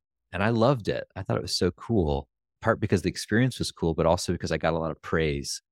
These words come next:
at the end. Anytime you're, like, a young person interested in things that, like, not a lot of young people do, you get tons of praise from adults. <laughs> So I love that. And, uh,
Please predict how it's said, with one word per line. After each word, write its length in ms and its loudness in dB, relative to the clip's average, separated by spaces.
at 120 -8
the 180 2
end. 260 0
Anytime 300 2
you're, 120 4
like, 160 0
a 100 -2
young 240 -2
person 360 -2
interested 460 -4
in 80 -4
things 340 -4
that, 120 -6
like, 180 -6
not 160 0
a 40 2
lot 160 6
of 60 8
young 180 4
people 260 0
do, 360 4
you 80 2
get 160 2
tons 280 -2
of 120 0
praise 420 0
from 160 -10
adults. 520 -4
<laughs> 100 2
So 120 0
I 40 6
love 300 2
that. 200 -6
And, 260 0
uh, 40 4